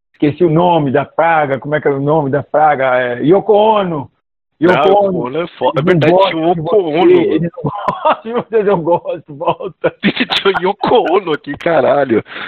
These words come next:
Speaker 2: Que fase que a gente já teve, hein? Cara, eu,
Speaker 1: Exatamente.
Speaker 2: eu, eu falei, eu tava, acho que o ator que eu mais vi esse ano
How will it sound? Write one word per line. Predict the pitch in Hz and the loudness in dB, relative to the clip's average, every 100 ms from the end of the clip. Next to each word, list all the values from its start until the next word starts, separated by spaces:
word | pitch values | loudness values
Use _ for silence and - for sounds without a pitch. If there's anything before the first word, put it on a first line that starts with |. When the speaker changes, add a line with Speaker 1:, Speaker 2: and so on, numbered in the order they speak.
| - - - | -16 -20 -8
Speaker 2:
Que | 160 - - | -6 -6 0
fase | 135 151 147 123 120 | 2 2 0 -6 -10
que | 113 | -16
a | |
gente | 127 | -12
já | 127 123 | -8 -8
teve, | 123 113 110 | -6 -10 -10
hein? | 117 131 _ _ _ _ | -14 -14 _ _ _ _
Cara, | - 143 139 | -2 2 4
eu, | 143 | 2
Speaker 1:
Exatamente. | 151 151 135 | 2 -2 -2
Speaker 2:
eu, | 123 123 | -2 -2
eu | 170 | -4
falei, | - 180 170 143 | -4 -2 -2 -2
eu | |
tava, | 151 147 139 143 139 131 123 117 107 _ _ - | -2 -2 -2 0 2 2 2 0 -2 _ _ -6
acho | 117 | -6
que | - | -6
o | 151 156 | -8 -6
ator | 143 156 151 | -6 -10 -16
que | 151 | -12
eu | |
mais | 139 214 220 | -4 -4 -4
vi | 147 156 | -10 -10
esse | 143 - 117 | -10 -4 0
ano | 127 143 110 | 0 0 -6